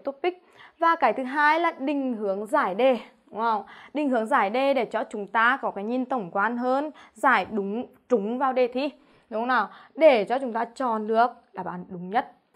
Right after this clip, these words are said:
Định hướng giải đề là như thế nào và định hướng giải đề thì chúng ta sẽ định hướng như thế nào, đúng không nào? Định hướng giải đề là chúng ta sẽ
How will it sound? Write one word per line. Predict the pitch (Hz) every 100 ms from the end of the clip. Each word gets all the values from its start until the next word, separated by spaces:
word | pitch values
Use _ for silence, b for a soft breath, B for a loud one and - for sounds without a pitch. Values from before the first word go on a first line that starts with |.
| b
Định | 277 339
hướng | 320 233
giải | 247 277
đề | 208 285 302
là | 302
như | 294
thế | 302
nào | 226 277 277
và | 269
định | 262 247
hướng | 226 196
giải | 233 190
đề | 233 254
thì | 254
chúng | 214
ta | 180 190
sẽ | 190 185
định | 214
hướng | 202 185 185
như | -
thế | 214
nào, | 208 233 - _
đúng | - 196
không |
nào? | 240 226 - B B B
Định | 339
hướng | 330 247
giải | 247 254
đề | 208 294 302
là | 302
chúng | 302 226
ta | 208 226 269
sẽ | 277 302 370